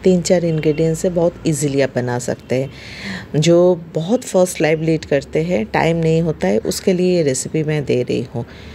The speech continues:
इसमें रहेगा मूसली, जो बाज़ार में आपको मिल,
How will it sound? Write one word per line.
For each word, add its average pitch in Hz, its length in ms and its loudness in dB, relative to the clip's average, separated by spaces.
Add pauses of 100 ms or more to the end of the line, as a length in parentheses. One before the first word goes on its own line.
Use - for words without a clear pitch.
(520)
इसमें 202 340 4
रहेगा 190 460 0
मूसली, 175 560 -2 (320)
जो 175 200 4
बाज़ार 160 420 2
में 175 160 0
आपको 170 280 0
मिल, 156 220 0